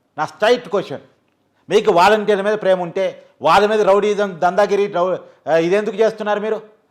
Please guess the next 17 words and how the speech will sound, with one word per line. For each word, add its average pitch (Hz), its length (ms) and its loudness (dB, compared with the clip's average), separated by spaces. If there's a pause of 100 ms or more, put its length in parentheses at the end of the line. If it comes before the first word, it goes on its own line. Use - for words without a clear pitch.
(100)
రాజీనామా 208 520 0
చేయమని 202 220 0
ఎందుకు 170 160 -4
బెదిరింపులు 202 380 0
దిగుతున్నారు 202 360 -4
మీరు? 202 220 -6 (380)
పైగా 202 340 6
అంటాడు, 202 340 4
రాజీనామా 208 480 2
చెప్తే 196 260 -2
మీరు 196 160 -2
ఉద్యోగాల్లో 180 440 0
ఉండనివ్వను. 135 480 -8 (1200)
నువ్వెవడు 262 360 6
ఉన్నీపోవటానికి? 226 640 2 (1500)
నువ్వెవడు 247 420 6
ఉన్నీపోవటానికి? 226 680 0